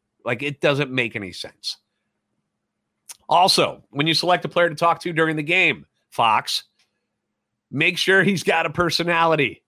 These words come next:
<laughs> to be entertaining. Nathan Eovaldi, good pitcher,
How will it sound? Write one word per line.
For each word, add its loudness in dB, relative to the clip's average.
<laughs> 0
to 0
be -4
entertaining. -2
Nathan 0
Eovaldi, 2
good -6
pitcher, 2